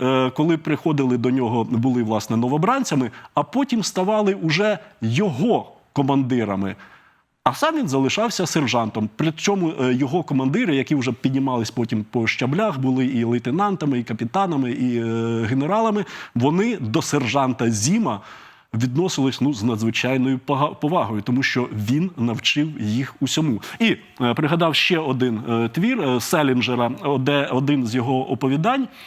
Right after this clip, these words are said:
коли очима, е, такого старого, чи то полковника, чи то генерала, я не пам'ятаю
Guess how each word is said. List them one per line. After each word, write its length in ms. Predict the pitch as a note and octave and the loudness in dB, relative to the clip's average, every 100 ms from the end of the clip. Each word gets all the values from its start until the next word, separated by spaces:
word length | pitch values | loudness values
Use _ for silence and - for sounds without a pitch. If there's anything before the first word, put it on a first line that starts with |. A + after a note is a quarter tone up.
| - - | -20 -4
коли 340 | D#3 F#3 G#3 - | 0 2 0 0
очима, 560 | D3+ - G#3+ G#3 F3+ E3 | -2 0 0 0 2 2
е, 500 | C3 C3 B2+ B2 - | 0 2 0 -2 -4
такого 340 | C3+ D3 C3 | -2 0 0
старого, 580 | A#2+ - D3+ F#3 E3 C3+ | -2 -2 0 0 0 -2
чи 180 | - D3+ | -2 -4
то 100 | C#3+ | -2
полковника, 640 | D3 C3+ D#3+ D#3 C#3 C3+ | -4 -2 -2 0 0 -2
чи 180 | A#2 C#3+ | -2 -2
то 120 | C3+ | -2
генерала, 560 | A2+ C3 C3 C#3 C3 A#2 | 0 0 0 0 0 0
я 240 | A#2+ B2+ | 0 0
не 100 | A#2 | 0
пам'ятаю 640 | A2+ B2+ D3+ D#3+ B3+ F3 | -2 -2 -2 -2 0 0